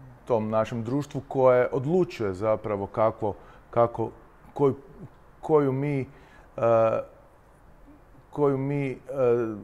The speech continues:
poruku šaljemo sljedećim generacijama. Kuće su na kraju krajeva, e, imaju, ako se, ako ne bude strahovitih potresa, one imaju svoj životni vijek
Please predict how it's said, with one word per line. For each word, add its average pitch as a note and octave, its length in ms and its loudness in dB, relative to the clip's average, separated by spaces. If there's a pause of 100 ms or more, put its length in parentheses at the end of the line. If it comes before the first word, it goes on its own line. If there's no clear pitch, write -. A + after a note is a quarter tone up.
(680)
poruku C#3 340 0
šaljemo C3 600 2
sljedećim A#2 560 0
generacijama. F#2+ 760 -6 (340)
Kuće F3+ 300 -2
su C#3 300 -4
na C3 120 -4
kraju C3 320 2
krajeva, A#2+ 640 4 (640)
e, G2+ 360 0 (880)
imaju, A2 440 -2
ako G#2 220 -2
se, A2 140 -8
ako G2+ 220 -4
ne G#2 140 -4
bude F#2+ 240 -6
strahovitih G2+ 760 -6
potresa, B2 580 -4
one A2+ 200 -4
imaju G#2+ 240 -6
svoj G#2 340 -2
životni G#2+ 520 -8
vijek A2+ 360 0